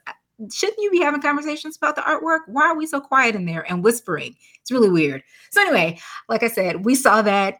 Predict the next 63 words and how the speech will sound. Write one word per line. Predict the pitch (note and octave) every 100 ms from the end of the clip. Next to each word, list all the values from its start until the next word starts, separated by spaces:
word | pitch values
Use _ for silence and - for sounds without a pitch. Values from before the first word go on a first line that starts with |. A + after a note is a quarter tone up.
| -
and | F#3+
then | G#3 B3
we | G#3 G3+
bounced. | F#3+ D3+ - - -
That | F#3 F#3
was | F3+
it. | D#3+ - -
Like, | C4+ F4
"All |
right, | G4 G4 C4+ A3+
National | C4 C4+
Gallery | C4 C4+ C4+
of | C4
Art, | C4+ G3 E3+
thanks | C#4 C4+
so | C4+
much." | C4 A#3 E3+ -
Oh, | C#4 E3+ E3
and | G#3+
by | A3
the | G3
way, | E3
the |
staff | F3 A#3+ A3 A3+
there, | A3+ G#3+ G#3 G3+ _ _ _ _ _
beautiful. | F3+ A#3 G#3+ - D3 - -
I |
mean, | G3+ F#3+ F3+ E3+ - _ -
you |
know, | F#3
that's | F3+ F3
what |
church | - F3+
folks | F3 E3 D#3+
say | D#3
when | D#3
they | D3+
say | D3 E3+
something | D#3+ D#3+ D3+
is | D3
really | D#3
nice. | D3 C#3+ -
Oh | C#4+
my | C#4+
God, | A3 G3+ F3+
they | G3
were | G3 F#3
beautiful. | E3+ F3+ F#3 D3+ - -
They | C4
were | C#4 A3
so | A3
helpful, | G#3 F#3+ F3 F3 E3+ - _
really | G3 G#3 G3+
helpful. | F#3+ E3 E3+ -
And | G#3+
they | G#3+
wore | G#3 F3+
masks. | F3+ C#3 - - -
So | E3+ D#3 D#3+ _
shout | - D#3+
out | D#3+ D#3
to | D#3
them. | B2 B2+